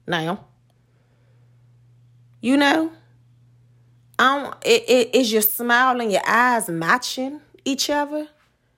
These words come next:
What the fuck is the energy? Why are you here? Why are you here? Because if you don't stop shit at the porch,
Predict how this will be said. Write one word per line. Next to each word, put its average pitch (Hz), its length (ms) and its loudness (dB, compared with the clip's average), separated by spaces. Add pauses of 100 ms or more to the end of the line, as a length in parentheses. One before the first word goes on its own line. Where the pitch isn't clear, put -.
(580)
What 196 260 2
the - 80 -4
fuck 220 260 -2
is 220 140 -2
the 175 140 0
energy? 170 440 -4
Why 208 180 2
are 392 120 -4
you 202 160 -2
here? 196 360 -2 (560)
Why 165 400 -2 (160)
are 170 100 0
you 156 140 -4
here? 143 260 -8 (1160)
Because 202 880 2 (960)
if 202 240 4
you 294 240 6
don't 262 460 -4 (640)
stop - 600 0
shit - 580 -4 (240)
at 214 200 2
the 160 100 0
porch, - 840 2